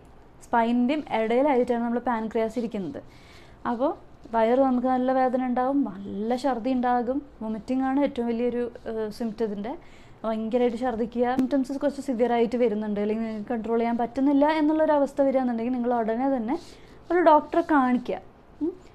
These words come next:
അല്ലാതെ നിങ്ങൾ വീട്ടിൽ വെച്ചിട്ട് തന്നെ മാനേജ് ചെയ്യുക, ഓക്കെ ഇത് ചെയ്യാം, അത് ചെയ്തു നോക്കാം, ഇത്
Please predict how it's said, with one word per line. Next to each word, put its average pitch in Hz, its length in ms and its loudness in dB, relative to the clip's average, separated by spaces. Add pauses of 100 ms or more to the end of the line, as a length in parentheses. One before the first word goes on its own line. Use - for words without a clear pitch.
(180)
അല്ലാതെ 233 280 4 (100)
നിങ്ങൾ 240 180 0 (120)
വീട്ടിൽ 226 240 -4 (100)
വെച്ചിട്ട് 240 260 -4
തന്നെ 240 220 0
മാനേജ് 226 360 -2
ചെയ്യുക, 220 200 0
ഓക്കെ 208 180 -8
ഇത് 214 160 -2
ചെയ്യാം, 214 340 -2
അത് 202 160 -6
ചെയ്തു 214 260 -2
നോക്കാം, 208 280 -6
ഇത് 214 80 -6